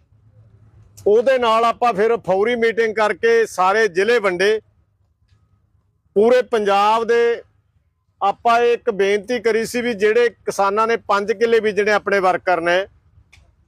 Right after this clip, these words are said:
ਉਹ ਛੇ ਕਿੱਲੇ ਮੰਨ ਕੇ ਆਵੇ, ਜਾਣੇ ਪੈਂਤੀ ਸੌ ਆਪਦੇ ਘਰੋਂ ਪਰਿਵਾਰ ਚੋਂ ਕੱਢ ਕੇ ਉਹ ਇੱਥੇ ਇਹਨਾਂ ਨੂੰ ਪਰਿਵਾਰਾਂ ਨੂੰ ਦੇਵੇ। ਜੇ ਕਿਸੇ ਨੇ ਦਸ ਕਿੱਲੇ ਬੀਜਣੇ ਆ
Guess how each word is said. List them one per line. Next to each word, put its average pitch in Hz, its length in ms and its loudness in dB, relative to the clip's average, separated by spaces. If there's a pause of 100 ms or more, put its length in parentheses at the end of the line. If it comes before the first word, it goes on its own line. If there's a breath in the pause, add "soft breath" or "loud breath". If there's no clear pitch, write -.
(480)
ਉਹ 247 200 2
ਛੇ 202 240 -2 (140)
ਕਿੱਲੇ 240 280 0
ਮੰਨ 226 260 -2
ਕੇ 226 160 -4
ਆਵੇ, 196 300 0 (880 soft breath)
ਜਾਣੇ 220 380 2
ਪੈਂਤੀ 226 560 -2
ਸੌ 240 140 0 (100)
ਆਪਦੇ 220 460 2
ਘਰੋਂ 208 300 0
ਪਰਿਵਾਰ 214 460 0
ਚੋਂ 233 160 -2
ਕੱਢ 214 280 -2
ਕੇ 196 140 -2
ਉਹ 226 140 2
ਇੱਥੇ 226 220 0
ਇਹਨਾਂ 226 180 -2
ਨੂੰ 202 100 -8
ਪਰਿਵਾਰਾਂ 196 380 0
ਨੂੰ 202 120 -4
ਦੇਵੇ। 175 300 0 (800)
ਜੇ 214 240 2
ਕਿਸੇ 220 280 0
ਨੇ 240 140 2
ਦਸ 185 300 0
ਕਿੱਲੇ 240 260 0
ਬੀਜਣੇ 220 440 0
ਆ 147 200 0